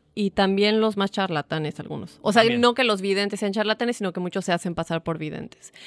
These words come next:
Speaker 1: También están los mediums sonámbulos, Horacio. En este tipo de casos, la comunicación y conexión se logra a través de personas que están dormidas. En ocasiones los llevan en su cuerpo dormido a situaciones que buscan comunicar. Por ejemplo,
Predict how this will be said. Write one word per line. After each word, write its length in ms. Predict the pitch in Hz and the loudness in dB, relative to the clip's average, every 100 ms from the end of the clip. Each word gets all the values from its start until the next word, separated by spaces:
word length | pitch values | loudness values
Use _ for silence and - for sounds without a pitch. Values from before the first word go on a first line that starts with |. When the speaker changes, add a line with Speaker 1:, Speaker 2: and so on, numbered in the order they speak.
| - - - - - | -16 -14 -16 -12 2
Speaker 1:
También 240 | 214 262 | 6 6
están 220 | 311 311 | 4 2
los 120 | 302 | 2
mediums 360 | 269 285 294 294 | 2 2 2 0
sonámbulos, 580 | 240 226 247 254 240 226 | 2 2 4 4 4 2
Horacio. 560 | 226 226 - 226 220 - | 2 2 4 4 4 4
En 160 | 226 233 | 4 4
este 260 | 262 - | 2 -4
tipo 300 | 285 269 294 | -8 -4 0
de 100 | 285 | 0
casos, 420 | - 220 208 214 | 2 2 2 0
la 120 | 233 220 | 0 0
comunicación 560 | 180 180 175 180 208 | 0 0 0 0 0
y 80 | 233 | 0
conexión 480 | 220 180 - 196 208 | 0 0 -2 -2 0
se 120 | 202 | 2
logra 320 | 185 190 208 - | 2 2 0 -2
a 100 | 196 | -4
través 380 | 185 185 202 | -2 0 0
de 100 | 214 | 0
personas 540 | 240 220 - 254 269 254 | -2 -2 0 0 0 -2
que 80 | 208 | -6
están 280 | - 226 | -2 0
dormidas. 580 | 226 214 202 220 202 185 - | 2 2 2 2 2 -2 0
En 120 | 190 | 0
ocasiones 460 | 180 190 208 233 | 0 -2 0 0
los 160 | 208 185 | 0 -2
llevan 380 | 190 202 226 233 | 0 0 -2 -2
en 120 | 190 180 | -4 -6
su 140 | 180 | -6
cuerpo 380 | - 214 269 330 | -2 -2 0 -2
dormido 500 | 269 226 233 208 240 | 0 0 0 0 0
a 100 | 185 | -4
situaciones 580 | - - 180 - 202 220 | -6 -6 -4 -2 -2 -2
que 100 | - | -6
buscan 300 | 175 - 190 | -8 -6 -6
comunicar. 600 | 185 170 170 160 175 170 | -4 -6 -6 -6 -6 -6
Por 140 | - | -10
ejemplo, 400 | - 196 180 165 | -6 -2 -2 -4